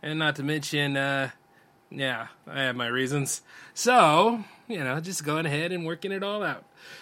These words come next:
Meanwhile, though, I was watching Heavy Traffic, and, um,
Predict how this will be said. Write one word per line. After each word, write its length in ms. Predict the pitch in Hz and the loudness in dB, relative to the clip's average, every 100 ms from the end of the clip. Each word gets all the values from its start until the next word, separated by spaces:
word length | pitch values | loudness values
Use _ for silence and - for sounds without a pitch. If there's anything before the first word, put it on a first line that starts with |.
| - - | -20 -4
Meanwhile, 560 | 330 392 269 214 185 175 | 2 4 8 8 6 4
though, 380 | 190 226 254 - - _ - | 2 2 0 -2 -18 _ -8
I 80 | 156 | -6
was 100 | 170 | -4
watching 340 | 202 165 160 | -4 -4 -4
Heavy 260 | 175 147 131 | -2 -2 -4
Traffic, 680 | 180 190 170 127 120 - - | -4 -2 -2 -4 -10 -10 -10
and, 320 | 139 135 131 | -8 -6 -6
um, 680 | 127 123 120 117 113 110 | -4 -4 -4 -8 -10 -16